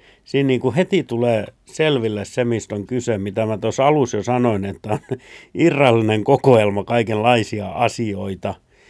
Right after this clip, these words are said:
Ja siitähän on, on paljon kirjoitettukin ja puhuttukin, että Brucella oli tarve, kun se vihdoinkin sai sen levysopimuksen, että sit piti sanoa kaikki.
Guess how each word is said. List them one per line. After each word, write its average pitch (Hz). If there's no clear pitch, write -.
Ja 110
siitähän 113
on, 107
on 107
paljon 120
kirjoitettukin 117
ja 107
puhuttukin, 117
että -
Brucella 113
oli 110
tarve, 123
kun 110
se 110
vihdoinkin 117
sai 151
sen 107
levysopimuksen, 104
että 110
sit 127
piti 113
sanoa 110
kaikki. 107